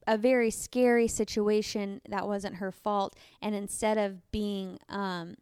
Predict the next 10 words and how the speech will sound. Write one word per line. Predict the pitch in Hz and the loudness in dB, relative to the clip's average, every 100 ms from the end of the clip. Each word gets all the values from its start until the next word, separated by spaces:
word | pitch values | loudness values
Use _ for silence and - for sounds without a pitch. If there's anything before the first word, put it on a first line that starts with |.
| _ _ _ | _ _ _
engrossed | - 214 190 202 208 - - | -6 -4 0 2 2 0 -2
by | 208 202 | 0 0
this | 190 190 190 | 0 0 -2
and | 202 202 | -6 -6
taken | 202 196 196 | -6 -4 -4
over | 196 196 | -2 -4
by | 190 190 | -4 -4
it | 185 180 | -4 -6
and | 180 175 | -8 -8
paralyzed, | - 214 214 185 180 175 175 - | -4 -2 0 -2 -4 -4 -4 -8